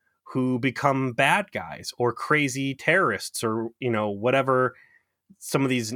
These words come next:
nutty, uh, admirals get up to. That's,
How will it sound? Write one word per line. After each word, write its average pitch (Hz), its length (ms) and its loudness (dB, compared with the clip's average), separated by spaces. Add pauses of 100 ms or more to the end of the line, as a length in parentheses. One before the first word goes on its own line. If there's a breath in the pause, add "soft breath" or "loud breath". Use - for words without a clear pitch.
nutty, 127 520 0
uh, 110 420 0
admirals 143 540 0
get 95 160 -6
up 92 160 -10
to. 95 280 -16 (1500)
That's, 147 380 0